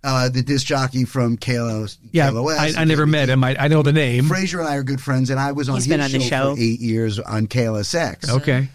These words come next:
Speaker 1: So, you know, radio is something that's always been part of my life. And growing up here in L A, you know, the great Jim Ladd, may he rest in peace. You know,
Speaker 2: Gosh, yeah.
Speaker 1: we had some really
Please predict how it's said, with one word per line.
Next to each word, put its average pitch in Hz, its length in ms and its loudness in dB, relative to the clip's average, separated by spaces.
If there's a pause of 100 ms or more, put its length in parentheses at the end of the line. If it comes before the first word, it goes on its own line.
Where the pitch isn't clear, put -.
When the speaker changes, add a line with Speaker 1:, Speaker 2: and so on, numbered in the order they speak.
(120)
Speaker 1:
So, 139 600 0
you 170 120 -2
know, 196 220 0
radio 160 580 0
is 123 120 -2
something 127 340 -2
that's 113 220 -6
always 127 420 0
been 117 300 0
part 131 360 0
of 123 160 0
my 113 200 0
life. 117 420 -2
And 107 100 0
growing 117 380 2
up 131 180 -2
here 110 260 -2
in 92 100 -2
L 90 240 0
A, 85 140 -2
you 104 180 2
know, 95 320 0
the 90 100 -6
great 95 240 -4
Jim 95 200 0
Ladd, 107 340 2
may 92 100 0
he 101 200 0
rest 117 280 -2
in 107 120 0
peace. 107 540 0
You 127 100 0
know, 110 60 -4
Speaker 2:
Gosh, 98 380 -2
yeah. 104 320 -4
Speaker 1:
we 127 60 0
had 170 220 2
some 123 200 0
really 117 800 0